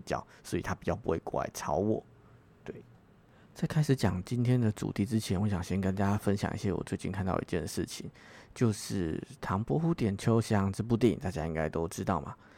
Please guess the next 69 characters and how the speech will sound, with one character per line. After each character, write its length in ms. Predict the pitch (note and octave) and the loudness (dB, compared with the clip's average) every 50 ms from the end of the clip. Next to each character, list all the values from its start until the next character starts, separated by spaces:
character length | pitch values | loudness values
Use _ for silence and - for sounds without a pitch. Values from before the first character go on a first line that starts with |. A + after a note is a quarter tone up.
| - - - - | -20 -20 -20 -18
就 100 | - - | -14 -12
是 220 | - - F2+ F2 - | -8 -4 -4 -4 -2
周 160 | - - A2+ | 0 0 0
星 160 | G#2+ A#2 A2+ | 2 2 0
驰 140 | G#2 - - | 0 0 -2
的 80 | C#2+ D2 | -4 -2
电 180 | - F#2 D#2 | -2 -4 -6
影 60 | - - | -4 -4
代 160 | - E2+ D#2 | -4 -4 -4
表 160 | - - - - - | -4 -6 -8 -8 -6
作 180 | - G#2 F2 E2+ | -4 -2 -2 -4
之 260 | - - G#2 G2+ G2 | -4 -6 -4 -4 -2
一， 260 | E2 F2+ F#2+ F#2+ F#2 A#2 - _ _ - | 0 0 0 0 -2 -4 -8 _ _ -18
是 200 | - - - F#2+ | -10 -6 -4 -2
以 120 | D#2 C#2 | -2 -2
民 160 | D#2 F2+ G#2 | -4 -4 -4
间 140 | G2+ A#2 A#2+ | -2 -2 -2
传 220 | B2 - G#2 F#2 | -2 -2 -2 -2
说 360 | F#2 - - G2+ F#2+ G2 G2 G#2 | -2 2 2 4 4 4 2 0
《三 300 | - - - A#2 A#2 B2+ | 0 0 0 0 0 0
笑 240 | C3 - - A2+ F#2+ | 0 2 2 2 2
姻 220 | - F#2+ G#2 G#2+ G#2+ | 2 2 2 2 2
缘》 180 | G2 E2 D2 - - E2+ | 2 0 0 -2 -2 -2
为 180 | E2 E2 F#2 | 0 0 0
蓝 200 | F2+ F2 F#2 G2+ | 0 0 -2 -2
本 160 | G#2+ - G2 G#2+ - | 0 0 -2 -2 -2
改 160 | - - - | -6 -8 -6
编 180 | - F2 F2 | -4 -4 -2
的 160 | - - - - | -2 -2 -4 -6
古 120 | - - - | -8 -10 -10
装 220 | - - F#2+ G2+ A2 | -6 -4 -4 -4 -4
喜 140 | - - | -6 -8
剧 160 | - - F#2+ - | -6 -6 -6 -2
电 220 | - - G2+ E2 | 2 2 2 2
影。 120 | C2 - - - - - - - - - - - - - - | 0 -4 -10 -16 -20 -20 -20 -20 -20 -20 -20 -20 -20 -20 -10
在 260 | - - F3 E3+ D3+ | -2 2 2 4 4
台 220 | - - B2+ A2 G#2 | 2 2 2 2 4
湾 180 | A2+ A#2+ B2+ | 4 4 4
上 180 | C#3 - C#3+ B2+ | 4 4 4 4
映 80 | B2+ A2+ | 6 6
的 60 | G#2+ | 6
日 180 | G#2 A2+ A2 | 6 4 2
期 200 | G2+ - - - | 2 0 -4 -10
是 480 | A2 A2+ - - - G#2 F#2 E2+ D#2+ C#2 | -10 -10 -8 -6 -4 -4 -2 -2 -2 -2
一 120 | A#1+ C3 | -2 -2
九 160 | C3 - G#2 G#2 | 0 0 0 0
九 160 | - - - - | 0 -4 -8 -6
三 240 | - F#2 F#2 F#2 | -4 -2 -2 -2
年 160 | F#2 F2 D2+ C2 | -2 -2 -4 -4
的 80 | - | -8
时 180 | - - - - | -10 -12 -12 -12
候， 260 | - - - - - - - - - - - - - - | -10 -8 -8 -8 -10 -12 -18 -20 -20 -20 -20 -20 -8 -2
那 260 | - D3 C#3+ C3+ B2 | 2 4 6 6 4
不 160 | A#2 - A#2+ | 4 2 2
过 240 | A#2 C3+ B2+ A#2 G#2+ | 6 8 8 8 8
其 140 | - - G#2 | 6 4 4
实 80 | A2+ | 6
我 80 | A2+ G#2+ | 6 6
也 40 | F#2+ | 6
没 80 | F#2+ | 4
有 80 | F#2 F2 | 2 0
去 120 | - - | 0 -2
电 180 | F2+ - G2 F2 | 0 2 2 2
影 80 | E2 D#2+ | 2 0
院 180 | D#2+ E2 D2+ | -2 -2 -2
看 220 | - - - D2 - - | -4 -6 -8 -8 -8 -8
过 240 | - - - - - | -8 -6 -6 -6 -6
啦。 120 | - - - - - - | -8 -12 -16 -18 -12 -6
那 120 | - G#2 | -4 -4